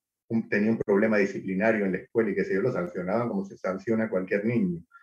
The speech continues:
A mí me miraban con cara así, me decían, "¿Qué pensaría su padre?". Me imagino que mi padre no hubiera pensado absolutamente nada, porque era un tipo inteligente, no era un estúpido. Este, por otro lado, otra cosa que para mí, a-, ahora todavía <laughs> me lo pregunto, qué cara debía poner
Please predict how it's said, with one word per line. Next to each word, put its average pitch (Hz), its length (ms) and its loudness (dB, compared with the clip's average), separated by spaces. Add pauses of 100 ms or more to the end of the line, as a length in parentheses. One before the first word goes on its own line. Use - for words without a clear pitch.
(160)
A 110 80 0
mí 113 100 2
me 120 80 2
miraban 113 520 4
con 98 160 -2
cara 110 200 4
así, 127 100 -4
me 120 80 -2
decían, 104 240 -4
"¿Qué 143 120 4
pensaría 123 600 2
su 104 180 -4
padre?". 107 380 2 (580)
Me 98 100 -12
imagino 98 280 -2
que 110 60 4
mi 95 60 0
padre 110 220 2
no 107 80 2
hubiera 95 180 2
pensado 101 300 0
absolutamente 98 600 -6
nada, 110 420 4
porque 90 180 -6
era 87 80 -8
un 90 60 -8
tipo 95 160 -6
inteligente, 95 520 -2
no 90 100 -10
era 107 80 -6
un 87 100 -6
estúpido. 87 440 -14 (580)
Este, 98 600 -6 (340)
por 107 160 4
otro 120 260 6
lado, 143 320 6
otra 110 220 4
cosa 120 280 0
que 101 120 -4
para 95 260 -4
mí, 131 300 0
a-, 101 120 -8 (140)
ahora 117 380 4
todavía 110 380 4
<laughs> - 20 8
me 123 260 2 (100)
lo 107 140 -2
pregunto, 113 400 -2
qué 113 240 -4
cara 123 280 4
debía 107 300 -2
poner 113 220 0